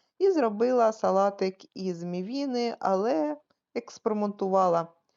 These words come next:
декілька салатів, все в-, разом, і вийшло щось новеньке. Покроково, я думаю, все зрозуміло.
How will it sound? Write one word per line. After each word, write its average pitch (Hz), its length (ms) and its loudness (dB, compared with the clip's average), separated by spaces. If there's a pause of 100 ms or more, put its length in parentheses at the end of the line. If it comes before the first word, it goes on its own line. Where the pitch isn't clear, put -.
(380)
декілька 180 680 0 (140)
салатів, 240 580 0 (560)
все - 340 2
в-, 175 260 -4 (160)
разом, 190 580 0 (100)
і 262 160 -4
вийшло 208 480 -4
щось 196 360 -6
новеньке. 165 680 -6 (2500)
Покроково, 240 600 2
я 196 120 2
думаю, 190 300 -2
все 202 220 -2
зрозуміло. 339 840 0